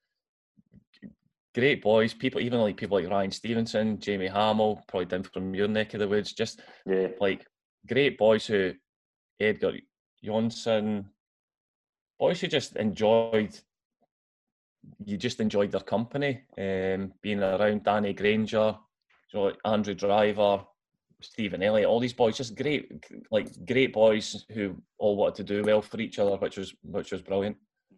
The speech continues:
Speaker 2: And was it, no, I just want to touch on Marius Zaliuk, 'cause obviously, you know, tragic, tragic news over the past few weeks, but how good was he to play alongside?
Speaker 1: Brilliant. Marius was probably the opposite of me. I was quite an intense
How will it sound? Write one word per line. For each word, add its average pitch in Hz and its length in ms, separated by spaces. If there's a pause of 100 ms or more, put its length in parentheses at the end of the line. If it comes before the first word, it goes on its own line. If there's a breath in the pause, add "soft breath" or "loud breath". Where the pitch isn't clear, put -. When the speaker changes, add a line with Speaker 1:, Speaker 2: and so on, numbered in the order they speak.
(180)
Speaker 2:
And 107 100
was 107 140
it, - 240
no, 120 100
I 107 80
just 120 220
want 120 120
to - 60
touch 107 240
on 113 80
Marius 110 340
Zaliuk, 110 320
'cause 107 160
obviously, 101 480 (360)
you 101 60
know, 90 100
tragic, 101 500 (220)
tragic 101 320
news 98 240
over 98 100
the 98 80
past 98 300
few 98 120
weeks, 101 200
but - 260 (220 loud breath)
how 135 100
good 135 200
was 123 120
he 123 120
to 117 60
play 120 140
alongside? 110 600 (1000)
Speaker 1:
Brilliant. 98 420 (600)
Marius 127 400
was 131 120
probably 113 480
the 101 100
opposite - 480
of 104 80
me. 117 220
I 113 160
was 117 160
quite - 220
an 104 80
intense 110 800